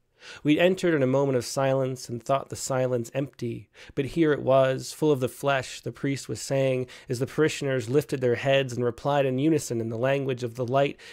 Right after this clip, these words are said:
that flickered from the candles that lined the little chapel's painted walls. "I'm sorry," I mouthed to the usher, who bowed his graceful head.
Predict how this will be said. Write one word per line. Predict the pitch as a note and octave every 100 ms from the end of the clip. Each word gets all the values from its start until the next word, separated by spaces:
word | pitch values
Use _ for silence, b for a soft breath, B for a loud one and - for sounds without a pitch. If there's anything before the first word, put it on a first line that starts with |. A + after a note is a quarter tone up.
| B
that | B2+
flickered | - - D#3 C3+ B2
from | - B2
the |
candles | A#2 - D3 C#3+ B2+ B2
that | - B2+
lined | C3 C#3 B2+
the |
little | A#2+ C#3
chapel's | C#3 C#3+ C3 C#3 B2+ B2
painted | - C#3+ C3+ A#2+
walls. | A#2+ B2+ B2+ B2+ B2 - _ _ _ B B B B
"I'm | D3+
sorry," | C#3 E3+ F#3 D#3 B2
I | A#2+
mouthed | A#2+ C3 B2 -
to |
the | A#2+ A#2
usher, | C3 - B2 A#2 - B B
who | C3
bowed | B2+ C3+ C3+
his | B2+
graceful | A2 C3+ C3+ - A#2+
head. | G#2 B2+ B2+ A#2+